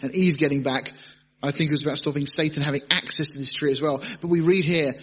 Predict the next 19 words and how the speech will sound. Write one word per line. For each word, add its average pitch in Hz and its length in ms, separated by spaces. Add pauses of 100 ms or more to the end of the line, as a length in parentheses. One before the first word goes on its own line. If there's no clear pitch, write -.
(260)
that 170 140
there's 175 180
a - 40
promise 185 440
that 170 240 (140)
for - 80
those 220 320
that 202 100
overcome, 196 500
and 175 80
you 196 60
know, 202 140
in 208 160
Christ 214 360
Jesus, 208 320
we 202 120
can 208 140
all 233 380
overcome. 147 800